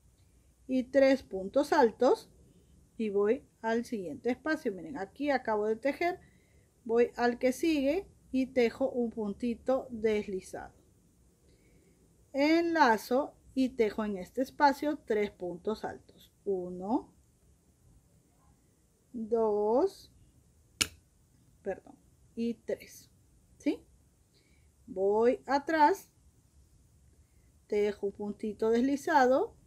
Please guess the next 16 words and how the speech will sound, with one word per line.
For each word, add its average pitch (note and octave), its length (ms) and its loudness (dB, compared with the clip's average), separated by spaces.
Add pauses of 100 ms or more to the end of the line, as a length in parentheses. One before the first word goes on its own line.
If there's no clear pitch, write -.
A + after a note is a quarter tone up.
(340)
enlazo C4 580 0
para C4+ 180 -2
punto D4 320 0
alto D4 260 -2
y C#4 60 -2
sigo A#3 340 0
tejiendo A#3+ 680 -2 (840)
tres G#3 260 0
puntos F3+ 480 -12
altos - 400 -12
aquí. - 320 -20
Uno, F#3 540 -4 (1400)
dos G#3 760 -2 (1700)
y C4 340 2 (100)
tres, - 440 -8 (520)
¿sí? G4+ 240 -2